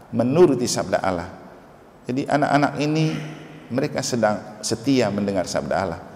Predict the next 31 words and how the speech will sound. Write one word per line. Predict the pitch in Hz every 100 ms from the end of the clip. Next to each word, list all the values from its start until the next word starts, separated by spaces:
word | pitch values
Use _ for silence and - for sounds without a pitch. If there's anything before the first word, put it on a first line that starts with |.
| - - -
Semoga | - 143 170 151
mereka | 131 120 120 104
menuruti, | 92 95 92 - 85 - - -
tapi | - - 131 131
tergantung | 113 101 107 104 123
kita | 117 110 -
orang | 87 82 -
tua. | 95 82 - - - - - - -
Apakah | 127 123 127 117
kita | 123 113
terus | - 185 170 120
mengarahkan | 120 - 107 101 - 95
mereka | 92 90 - 135 156 - - -
pada | - 117 104
jalan | 92 87 85
yang | 82 80
benar, | 80 80 113 - - - - - - - - -
atau | -
kita | 180 165 156
menyesatkan | 139 127 117 110 - 104
mereka | 104 92 - 117 156 - - -
dengan | 117 123 120
gaya | 110 113 107
hidup | 104 104 101 -
kita | 95 - 156
yang | 123 131 143 - -
mungkin | - 123 123 - 160 165 - - - - - -
tidak | - 87 -
aktif | - - 92 -
di | 80
gereja, | 87 151 139 107 127